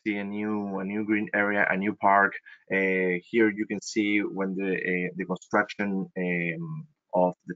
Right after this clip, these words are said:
tallest, uh, building in South America, w-, which now is already completed. Um, and, and so it always, always something new to, to discover, okay? And then, of course, the culture.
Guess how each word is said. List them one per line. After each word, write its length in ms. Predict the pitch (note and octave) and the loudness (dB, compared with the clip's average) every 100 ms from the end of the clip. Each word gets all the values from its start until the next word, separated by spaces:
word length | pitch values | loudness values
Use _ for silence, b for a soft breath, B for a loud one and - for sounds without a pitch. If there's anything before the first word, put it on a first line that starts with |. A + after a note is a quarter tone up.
| - | 0
tallest, 380 | G2 F#2 - - - _ _ _ _ F2+ | 4 4 0 -12 -20 _ _ _ _ -2
uh, 300 | F2+ F2 E2+ - F#2+ | 0 2 -2 -4 4
building 380 | A2+ A2+ G#2 F2 | 8 8 8 2
in 100 | F#2 | -4
South 240 | F2 F#2+ F2+ | -2 0 2
America, 420 | F2+ F#2 G2 A2 | 6 6 6 4
w-, 260 | G#2+ F#2 F2+ | 4 0 -4
which 220 | F#2 E2+ _ | -4 -4 _
now 320 | F#2+ G2 F#2+ F#2 | -2 2 2 0
is 160 | F#2 F2 - - | -4 -8 -10 -4
already 300 | F#2+ F#2 F2+ | 0 2 0
completed. 480 | F2 F2 A2+ A2 G#2+ B B B B G2 | -4 2 4 4 0 B B B B 2
Um, 600 | G2 F#2 F#2 F#2 F2 E2+ _ _ _ _ - | 4 4 4 4 0 -2 _ _ _ _ 2
and, 460 | G#2+ G#2 G2+ G2 E2+ - | 4 4 2 -2 -2 2
and 420 | G#2 G#2 G2 - - | 4 4 0 -4 4
so 280 | A#2+ A2+ - | 8 8 6
it 160 | B2+ - | 2 6
always, 400 | D3+ E3 C#3+ - D#3+ - - | 6 6 4 2 2 2 6
always 480 | D#3+ D#3+ D#3+ D3 | 8 10 8 4
something 500 | - - C#3 C3 B2 | -8 0 0 0 -2
new 420 | A#2+ B2 A#2+ G#2+ G#2 _ | 2 4 4 2 -2 _
to, 340 | A2+ G#2 G2 F2+ _ - | 0 2 0 -8 _ -10
to 80 | |
discover, 1080 | F#2 - _ _ _ - - - D#2+ - - _ _ - | -10 -10 _ _ _ -20 -4 0 0 -2 -16 _ _ -14
okay? 400 | F#2+ - G2+ D3+ _ _ B B B B | -6 -2 0 -2 _ _ B B B B
And 120 | C3 | 4
then, 80 | F3+ | 6
of 120 | F3+ | 4
course, 180 | F3+ E3+ | 4 4
the 60 | D#3+ | 4
culture. 460 | D3+ E3 F#3 G3 | 4 4 0 -6